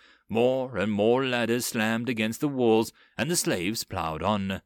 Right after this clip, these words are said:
most falling to the ground, breaking bones and limbs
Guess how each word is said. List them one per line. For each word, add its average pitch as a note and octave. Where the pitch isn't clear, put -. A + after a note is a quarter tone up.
most A#2
falling A#2+
to C3+
the D3+
ground, B2
breaking G#2
bones A2
and C3
limbs A#2